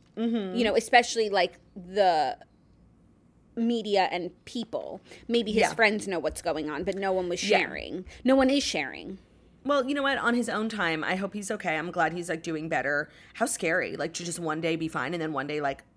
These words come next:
Speaker 1: you could be paralyzed or blind.
Speaker 2: Yeah, and for months to be in the hospital.
Speaker 1: Right. That's so sad. Well, he probably has access to, like, you know,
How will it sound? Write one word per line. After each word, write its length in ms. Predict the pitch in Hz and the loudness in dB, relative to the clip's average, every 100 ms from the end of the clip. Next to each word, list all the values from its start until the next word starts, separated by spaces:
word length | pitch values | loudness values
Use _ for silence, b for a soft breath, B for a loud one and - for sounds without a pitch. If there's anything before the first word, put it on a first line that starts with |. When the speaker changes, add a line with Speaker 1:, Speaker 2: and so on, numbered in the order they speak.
| _ - | _ -10
Speaker 1:
you 180 | 185 | -8
could 220 | 165 - 165 | -8 -6 -6
be 120 | 165 | -8
paralyzed 680 | - - 160 156 151 156 | -8 -4 -2 0 -2 -2
or 60 | 147 | -6
blind. 600 | - 123 107 151 233 - - | -4 -4 -4 -4 -6 -8 -10
Speaker 2:
Yeah, 400 | 196 190 202 - - | -6 0 0 0 -4
and 160 | 226 185 | -4 -2
for 140 | 208 | -2
months 540 | 196 196 113 - - | -2 -4 -4 -10 -12
to 120 | - 185 | -8 -6
be 300 | 170 151 - | -6 -8 -8
in 160 | 170 | -8
the 60 | 151 | -8
hospital. 400 | 175 160 - 170 | -8 -10 -10 -2
Speaker 1:
Right. 400 | 208 180 73 - _ _ _ - | 2 2 0 -10 _ _ _ -8
That's 200 | 190 - | -8 -4
so 240 | - 180 | -2 0
sad. 500 | 175 160 117 76 - | 0 -2 -2 -4 -4
Well, 100 | 180 | -4
he 100 | 190 | -4
probably 200 | 196 208 | -4 -4
has 80 | 233 | -2
access 300 | 156 - 160 | -2 -4 -8
to, 100 | - | -8
like, 140 | 139 | -8
you 60 | 160 | -8
know, 140 | 135 | -10